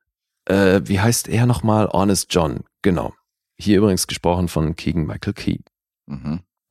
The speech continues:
Speaker 1: Und der überzeugt ihn dann, Alter, und da dachte ich auch so, wollen die jetzt ernsthaft irgendwie wirklich so eine aktuelle Referenz ziehen zu irgendeinem Social-Media-Kram? Weil der sagt ihm dann so, hey, Schule, Lernen und so, das ist alles überflüssig, ist alles, worum es geht, ist berühmt zu sein.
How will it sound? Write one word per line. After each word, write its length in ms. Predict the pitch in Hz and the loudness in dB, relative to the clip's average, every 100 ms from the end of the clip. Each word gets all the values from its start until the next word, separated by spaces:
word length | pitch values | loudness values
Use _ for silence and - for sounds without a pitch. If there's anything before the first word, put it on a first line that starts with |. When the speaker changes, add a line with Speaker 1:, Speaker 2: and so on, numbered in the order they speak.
| - - | -10 -4
Speaker 1:
Und 300 | 87 90 - | -2 0 2
der 340 | 110 135 - | 4 4 2
überzeugt 500 | 110 98 - 107 - | 2 2 2 0 0
ihn 120 | 87 | -2
dann, 260 | 76 78 87 | 0 2 0
Alter, 240 | - 76 | 0 -2
und 140 | 78 - | -2 -2
da 80 | 76 | -6
dachte 240 | - - | -6 -8
ich 60 | - | -8
auch 80 | - | -8
so, 180 | - | -8
wollen 240 | - 82 82 | -8 -6 -6
die 120 | 73 | -6
jetzt 280 | 82 - - | -8 -8 -10
ernsthaft 600 | - 101 - 107 101 - | -8 -6 -6 -4 -4 -4
irgendwie 520 | 67 90 92 87 82 | -6 -4 -2 -2 -2
wirklich 260 | 87 - 90 | -2 -6 -6
so 120 | - | -2
eine 200 | 90 85 | -2 -2
aktuelle 460 | - - 80 87 101 | -6 -4 -2 0 0
Referenz 440 | 98 - 92 113 | -2 -2 -2 -2
ziehen 180 | - 110 | -4 -6
zu 100 | - | -6
irgendeinem 420 | - 87 104 90 85 | -4 0 0 0 -2
Social-Media-Kram? 920 | - 85 87 95 - - 67 62 58 | -4 -6 -4 -2 -2 -2 -2 -2 0
Weil 180 | 98 95 - _ _ _ _ - | 0 0 -6 _ _ _ _ 0
der 180 | 110 117 | 0 2
sagt 300 | 113 107 92 | 0 -2 0
ihm 100 | 101 | 2
dann 180 | 98 | 2
so, 140 | 92 90 | 2 2
hey, 200 | 101 104 - - _ _ _ | 2 0 -4 -20 _ _ _
Schule, 500 | - - 113 113 104 | -2 2 4 6 6
Lernen 360 | 98 101 110 104 | 6 4 2 2
und 80 | 104 | 2
so, 100 | 104 | 2
das 120 | 95 | 2
ist 60 | - | 0
alles 160 | 101 | -2
überflüssig, 680 | - 120 110 107 98 104 98 | 0 0 2 2 4 2 2
ist 180 | - - | -2 0
alles, 240 | 110 117 | 0 2
worum 100 | 98 | 0
es 120 | 98 - | -2 2
geht, 200 | 120 - | 2 0
ist 140 | - | -2
berühmt 340 | - - 147 | -2 2 2
zu 120 | - - | 2 -2
sein. 240 | 71 60 | -4 -4